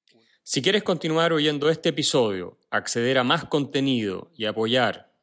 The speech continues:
la defensa de las ideas de la libertad, suscríbete en w w w punto patreon punto com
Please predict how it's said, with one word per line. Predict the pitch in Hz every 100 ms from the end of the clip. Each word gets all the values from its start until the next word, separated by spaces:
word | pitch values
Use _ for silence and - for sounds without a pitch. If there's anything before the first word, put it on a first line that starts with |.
| _
la | 107
defensa | 104 104 151 135 117 98
de |
las | 95 92
ideas | 110 113
de | 104
la | 101
libertad, | 101 101 - 143 160 -
suscríbete | - - 117 - 139 135 127 127 -
en | 123 95 82 _ _ _ _ _
w | - 165 165 160
w | 127 113
w | 107 131 156 156 - _
punto | - 135 107 - 95 - _
patreon | 143 151 147 160 156 160 151
punto | - 120 107 - 107
com | - 127 135 147